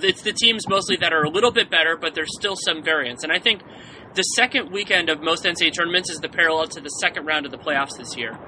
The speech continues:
And I think the second round is going to be just so much fun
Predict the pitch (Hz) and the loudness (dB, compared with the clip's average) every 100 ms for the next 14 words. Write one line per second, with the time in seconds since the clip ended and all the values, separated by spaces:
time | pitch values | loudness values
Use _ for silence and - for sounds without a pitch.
0 | - - - 185 214 262 233 185 202 185 | -14 -10 4 6 6 4 0 -2 0 0
1 | 160 156 151 143 - 156 147 147 143 143 | 2 2 2 0 2 4 4 0 2 -2
2 | - - - 170 151 139 - 127 110 - | -2 -4 0 0 2 0 -2 -6 -6 0